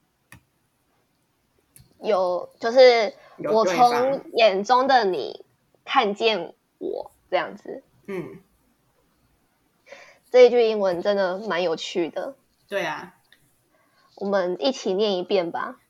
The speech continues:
Speaker 2: 你说
Speaker 1: 我们一起念。
Speaker 2: You and I吗？
Speaker 1: <laughs> You and I。<laughs> 好啦，那今天我们要分享的电影呢，就是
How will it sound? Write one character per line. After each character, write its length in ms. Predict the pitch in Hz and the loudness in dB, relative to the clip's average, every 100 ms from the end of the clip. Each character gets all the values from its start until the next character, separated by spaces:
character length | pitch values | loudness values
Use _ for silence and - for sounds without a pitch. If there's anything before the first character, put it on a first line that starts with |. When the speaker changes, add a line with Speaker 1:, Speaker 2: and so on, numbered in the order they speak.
| _ _ - - - | _ _ -14 -12 -8
Speaker 2:
你 60 | 220 | -2
说 100 | 208 | 2
Speaker 1:
我 60 | 220 | 4
们 100 | 330 | 2
一 60 | |
起 120 | - | 0
念。 160 | 185 240 - 226 | -4 -4 -6 -12
Speaker 2:
You 220 | 220 202 | -8 -4
and 240 | 170 156 - | -6 -8 -6
I 180 | 175 165 | -4 -4
吗？ 240 | 170 202 - - - - - - | -6 -8 -6 -10 -12 -16 -16 -6
Speaker 1:
<laughs> 1500 | - 262 - 202 - 403 466 392 - - 294 370 381 311 247 | 0 2 2 -2 0 -2 2 2 2 -2 -2 -2 -2 -4 2
You 180 | 285 | 6
and 240 | 294 233 190 | 6 6 6
I。 320 | 220 202 311 - 302 208 185 - 285 294 262 269 | 10 12 10 6 0 0 0 -6 -8 -6 -10 -10
<laughs> 640 | - - 311 320 - - - | -12 -10 -10 -10 -10 -8 0
好 200 | 208 226 | 4 6
啦， 340 | 240 254 311 _ _ - 262 | 6 6 2 _ _ -18 0
那 360 | 277 285 277 269 | 4 6 6 4
今 160 | 320 | 2
天 160 | 359 349 | 6 8
我 100 | 240 | 8
们 160 | 220 | 6
要 280 | 233 277 277 | 6 8 8
分 220 | 285 294 | 6 2
享 160 | 285 214 | 2 -2
的 140 | 202 | -2
电 240 | 196 254 214 | 0 0 0
影 140 | 175 | -2
呢， 180 | 175 180 | -4 -4
就 160 | 226 240 | -4 -4
是 300 | 262 240 | 0 0